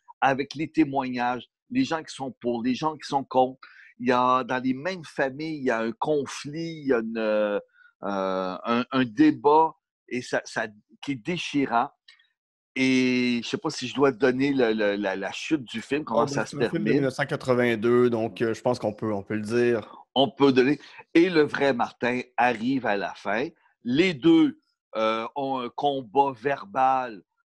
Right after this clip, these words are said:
Speaker 1: pour dire si je suis le Martin, non, tu es le Martin.
Speaker 2: Mhm.
Speaker 1: Et, ben, comme dans tous les mensonges, euh, Gérard Depardieu, qui tient le rôle principal, bafouille.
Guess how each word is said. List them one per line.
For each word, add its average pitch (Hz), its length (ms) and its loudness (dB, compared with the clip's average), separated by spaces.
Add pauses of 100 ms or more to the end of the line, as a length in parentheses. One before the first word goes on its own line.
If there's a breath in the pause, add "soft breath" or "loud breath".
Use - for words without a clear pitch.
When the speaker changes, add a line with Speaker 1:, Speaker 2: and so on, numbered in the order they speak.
(100)
Speaker 1:
pour 127 160 -12
dire 127 220 -8
si - 160 -14
je 151 180 -2
suis - 180 -14
le 127 100 -2
Martin, 123 300 -8
non, 127 280 -2
tu - 260 -8
es 139 40 -2
le 123 160 -2
Martin. 107 540 -8 (400 soft breath)
Speaker 2:
Mhm. 123 220 0
Speaker 1:
Et, 104 540 -2
ben, 104 140 -2
comme 113 200 -8
dans 110 120 -8
tous - 140 -4
les 123 120 2
mensonges, 113 720 -4 (360)
euh, 92 800 -2
Gérard 113 320 0
Depardieu, 107 480 -4
qui - 120 -12
tient 110 180 -4
le 98 80 0
rôle 98 200 0
principal, 110 540 -2
bafouille. 127 920 2